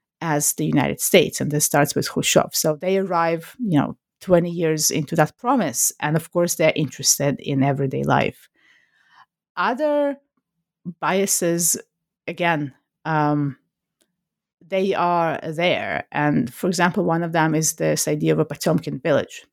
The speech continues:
And this is not just Smith and Kaiser. So this idea that whatever Soviets are showing to foreigners is actually a carefully crafted veneer that is there to disguise something,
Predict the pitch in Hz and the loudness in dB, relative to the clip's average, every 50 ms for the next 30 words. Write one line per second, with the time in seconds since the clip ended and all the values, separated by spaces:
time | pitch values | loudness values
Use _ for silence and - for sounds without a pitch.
0 | _ - 160 156 139 - 151 165 160 170 160 - 180 165 160 - 143 - - - | _ -6 -2 -2 -2 0 0 -2 -2 -2 -4 -2 -2 -2 -2 0 0 0 2 0
1 | 165 - - 147 - - 165 175 160 135 117 - - _ _ _ _ _ _ _ | -2 -2 -4 -10 -4 0 0 0 2 0 -2 -4 -6 _ _ _ _ _ _ _
2 | _ _ _ _ _ _ - - - - - 165 160 156 156 160 156 - - 160 | _ _ _ _ _ _ -20 -16 -10 -6 -2 -2 0 0 0 0 0 0 0 0
3 | 165 156 151 170 170 175 170 165 156 147 160 151 151 151 147 - - _ - - | 0 -2 -4 -4 0 0 0 0 0 0 0 0 0 0 -2 -4 -14 _ -20 -20
4 | - - - - _ - 185 180 180 185 180 196 196 - - - 175 170 170 180 | -20 -20 -20 -20 _ -8 -2 0 0 0 0 0 -2 0 0 0 0 0 0 0
5 | 170 165 160 - - 156 156 156 - - - 233 277 277 254 208 170 - - 165 | -2 -2 0 0 2 2 2 0 -2 -2 0 0 2 2 2 0 0 -4 -6 -10
6 | - - - 156 156 156 151 156 156 156 156 151 151 - - - _ _ _ _ | -10 -6 -4 -2 0 0 2 2 2 2 0 0 0 -2 -2 -4 _ _ _ _
7 | _ _ _ - 165 156 165 156 151 160 - - - 160 160 156 151 151 147 143 | _ _ _ -10 -8 -2 0 0 0 0 -2 -6 -6 -2 0 0 2 2 2 0
8 | - - - _ _ 180 - - 185 170 - - 180 160 156 - - - - 165 | 0 -4 -6 _ _ -10 2 4 4 4 4 2 0 0 0 -2 -2 -6 0 2
9 | 156 156 - - - - 143 143 139 139 - - - _ _ _ _ _ _ _ | 2 2 2 0 -4 -2 0 0 0 0 -2 -8 -16 _ _ _ _ _ _ _
10 | _ _ _ _ _ _ _ _ - 175 151 160 190 180 175 175 170 170 165 147 | _ _ _ _ _ _ _ _ -10 -10 -4 0 0 2 2 2 2 2 2 2
11 | 131 117 - - - - 151 - 151 147 143 - 143 147 147 143 - - 175 170 | 0 0 -2 -4 -8 -8 -2 0 2 2 2 0 -4 -4 -2 -2 -2 0 0 0
12 | 175 170 165 160 165 - - 165 156 151 156 151 151 147 147 143 185 180 - - | 2 2 0 -2 -4 -6 -4 -2 0 2 2 2 2 2 0 -2 -2 -2 0 -2
13 | - - 170 160 156 151 156 147 143 - - - - _ _ - - - - 160 | -2 0 0 0 2 0 0 0 0 0 0 -2 -4 _ _ -4 0 2 2 2
14 | 160 156 - 160 151 147 143 131 | 2 0 -2 0 0 2 0 0